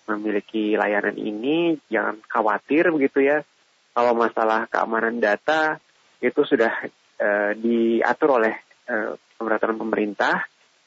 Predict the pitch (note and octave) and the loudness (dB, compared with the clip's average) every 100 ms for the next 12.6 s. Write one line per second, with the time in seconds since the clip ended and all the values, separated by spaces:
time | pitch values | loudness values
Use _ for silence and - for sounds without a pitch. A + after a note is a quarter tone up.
0 | _ _ - A#2+ B2+ C3 C3 - _ _ | _ _ -4 0 2 2 0 -2 _ _
1 | _ C#3+ C#3 C3+ B2+ D3 C#3 C#3+ A#2+ A2 | _ 2 4 4 4 2 2 0 2 2
2 | G#2 C#3 E3+ F3 E3 A#2 - B2 A#2 - | 2 0 0 -2 -4 -4 0 0 0 -4
3 | A#2+ C3+ C3 B2+ - - A2 - A#2+ B2 | -2 0 0 -2 -6 -6 -6 -4 -2 0
4 | A#2+ B2+ G#2 G#2 G#2+ G#2+ - _ - A2+ | 0 0 0 2 2 2 -2 _ -6 -2
5 | G#2+ G#2+ G#2+ - A#2+ B2+ A#2 A2+ B2+ A#2 | 0 2 0 0 0 0 0 2 2 2
6 | A2+ A2 B2 A#2 A2 _ - - - - | 2 0 0 0 -2 _ -16 -14 -16 -8
7 | G#2+ G#2 G#2 - A2 G#2+ G#2+ G#2 A2 G#2+ | 0 0 0 0 0 2 0 0 0 0
8 | G#2 G#2+ G#2 A#2 C3 C3 C3 - G#2+ G#2 | 0 -2 -2 -2 -2 -2 -6 -6 -2 0
9 | G#2 A2 G#2+ G#2+ F2+ G#2 G#2 G2+ G2 F#2+ | 2 2 2 0 0 0 -2 0 0 -2
10 | G2+ G#2 G#2 G2+ A2 G2+ F#2+ - F#2+ G2 | -4 -2 -2 -2 -2 0 0 0 -2 -2
11 | C#3+ E3 F3 B2 A2+ - D3 D#3+ E3 _ | 0 0 0 0 -2 0 0 0 -6 _
12 | _ _ _ - G#2 | _ _ _ -2 0